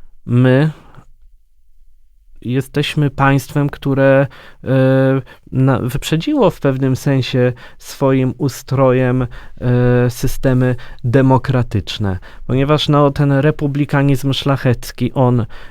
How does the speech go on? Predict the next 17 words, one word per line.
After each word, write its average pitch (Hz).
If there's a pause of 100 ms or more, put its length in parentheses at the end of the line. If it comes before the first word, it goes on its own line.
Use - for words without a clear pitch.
nie 131
od 135
razu 160
stał 120
się 117
taki 117
zepsuty. 117 (420)
E, 117
przecież -
mieliśmy 120
też 117
momenty 120
tego 110
parlamentaryzmu, 110 (340)
e, 117
polskiego, 117
kiedy, 123